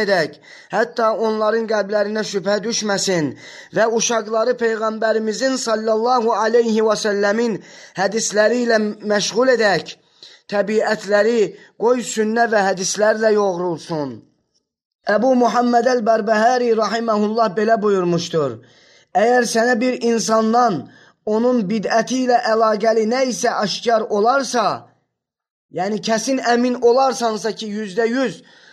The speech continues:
o bidət əhlidir, onda ondan, o adamdan uzaq ol. Çünki onun səndən gizlətdiyi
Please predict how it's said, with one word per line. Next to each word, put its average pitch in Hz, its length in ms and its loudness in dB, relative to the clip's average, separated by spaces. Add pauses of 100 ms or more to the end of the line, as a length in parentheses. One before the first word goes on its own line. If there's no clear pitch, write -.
(200)
o 240 420 4 (220)
bidət 220 520 -2
əhlidir, 208 720 -2 (320)
onda 208 360 2
ondan, 214 720 -2 (100)
o 247 160 2
adamdan 226 600 0
uzaq 214 300 0
ol. 190 240 -2 (440)
Çünki 247 340 -8
onun 233 340 0
səndən 233 520 0
gizlətdiyi 214 1000 0